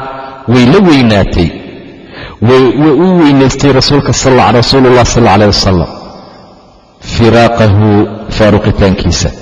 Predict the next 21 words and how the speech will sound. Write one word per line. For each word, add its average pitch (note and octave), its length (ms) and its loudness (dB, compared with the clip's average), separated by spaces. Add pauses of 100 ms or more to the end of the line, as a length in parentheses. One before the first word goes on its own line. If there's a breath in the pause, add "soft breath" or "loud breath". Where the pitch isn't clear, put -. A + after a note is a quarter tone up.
(600 loud breath)
Adeerkiisa B2+ 800 2
bixitaanka D3 680 0 (100)
uu C3 180 2
ka B2+ 120 0
tegayo, D3 520 2
safarka D3 480 -2 (120)
aadayo, D3+ 600 2 (320)
way C#3 220 4
la G#3+ 120 4
weynaatay B2+ 520 2
rasuulka. A2+ 540 -2 (720 loud breath)
Faraqa A#2 580 2 (120)
calayhi, C#3 500 4
wuu C3+ 220 2 (120)
u F3 40 2
dabcay C#3+ 480 0 (140)
oo D3+ 140 4
wuu D3 280 2
u - 20 4
naxariistay. D#3+ 800 0 (120)
Wa D3 80 4